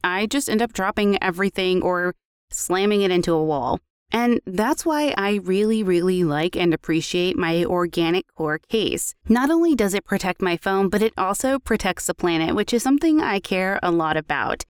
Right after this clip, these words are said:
Did you know that every twelve Organic Core cases reduces one pound of plastic from landfill waste? That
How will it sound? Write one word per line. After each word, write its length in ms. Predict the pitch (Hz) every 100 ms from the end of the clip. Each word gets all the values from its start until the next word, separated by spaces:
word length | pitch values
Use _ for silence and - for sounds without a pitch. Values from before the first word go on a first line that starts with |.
| _ _
Did 160 | 233 226
you 80 | 294
know 140 | 269
that 160 | 226 -
every 260 | 202 240 285
twelve 380 | - 180 180 185
Organic 460 | 185 180 175 190
Core 180 | - 185
cases 560 | - 165 - 190 196 196
reduces 540 | 190 190 185 196 170
one 320 | 170 208 269
pound 320 | - 175 180 180
of 120 | -
plastic 480 | 170 165 - 180 -
from 220 | 175 165
landfill 460 | 160 165 - 196
waste? 280 | 196 196 - - -
That 300 | 214 262